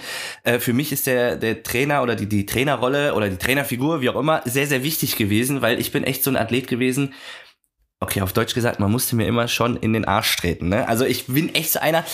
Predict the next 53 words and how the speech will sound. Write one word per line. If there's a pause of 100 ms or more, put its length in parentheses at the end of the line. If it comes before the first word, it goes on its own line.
(160)
wenn
ich
alleine
trainiere,
ne,
und
dann
steht
da
auf
dem
Plan
beim
Krafttraining,
keine
Ahnung,
zwanzig
Wiederholungen,
dann
hab
ich
nach
der, (480)
okay, (260)
achtzehnten
vielleicht (320)
<laughs>
mal
gesagt,
"Ach
komm, (160)
ich
bin
gut
drauf,
ich
fühl
mich
gut." (360)
Und,
äh, (220)
da, (100)
das
war
immer
echt
auch
für
mich
ein
sehr,
sehr
wichtiger